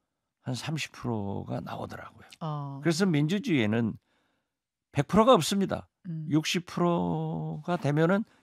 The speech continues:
Speaker 1: 그걸 백 프로로 생각하는 거예요.
Speaker 2: 음.
Speaker 1: 그런데 그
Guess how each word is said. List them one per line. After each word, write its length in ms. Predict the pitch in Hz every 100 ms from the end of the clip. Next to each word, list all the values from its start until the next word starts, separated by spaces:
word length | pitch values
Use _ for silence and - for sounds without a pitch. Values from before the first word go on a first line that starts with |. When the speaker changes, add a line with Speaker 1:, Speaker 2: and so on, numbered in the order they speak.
| _
Speaker 1:
그걸 200 | - 143
백 200 | 117 120
프로로 280 | - 135 143
생각하는 560 | - 151 160 127 131 139
거예요. 280 | 170 170 180
Speaker 2:
음. 460 | 165 170 180 208 233 _ _
Speaker 1:
그런데 760 | - 104 98 95 95 92 113 117
그 420 | - 120 117